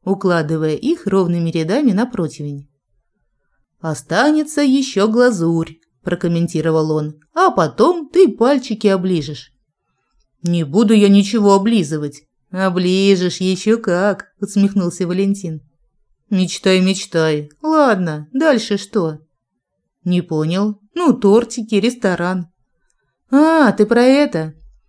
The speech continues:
Валентин уже устлал весь противень печеньками и засунул его в духовку,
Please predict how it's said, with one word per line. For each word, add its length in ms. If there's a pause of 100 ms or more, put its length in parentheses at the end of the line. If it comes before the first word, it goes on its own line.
(500)
Валентин 480
уже 240
устлал 540
весь 220
противень 480
печеньками 920
и 180
засунул 440
его 240
в 80
духовку, 680